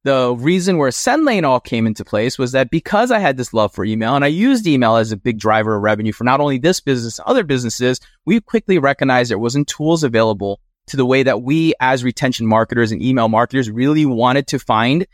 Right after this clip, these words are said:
the tool sets. And the tools that were available when I started were either Bronto or MailChimp. And those were the two options at that point. We all wanted Bronto, but we could only afford MailChimp prices. So we always had that problem. And being, you know,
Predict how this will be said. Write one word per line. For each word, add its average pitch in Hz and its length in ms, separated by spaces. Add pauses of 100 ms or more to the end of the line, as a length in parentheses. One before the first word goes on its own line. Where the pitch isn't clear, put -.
(220)
the 135 120
tool 135 300
sets. 185 320
And 135 100
the 127 60
tools 147 300
that 151 100
were 135 140
available 127 360
when 117 120
I 113 40
started 135 360
were 135 160
either 104 220
Bronto 131 580 (240)
or 208 100
MailChimp. 311 520
And 131 120
those 190 300
were 220 100
the 202 60
two - 180
options 160 340
at 117 100
that 113 200
point. 113 200 (200)
We 143 120
all 190 120
wanted 208 260
Bronto, 160 520
but 127 100
we 143 120
could - 120
only 147 220
afford 131 360
MailChimp 120 400
prices. - 640 (200)
So 147 180
we 143 100
always 151 260
had 139 180
that 113 180
problem. 143 440
And 113 220 (300)
being, 151 320
you 135 60
know, 113 280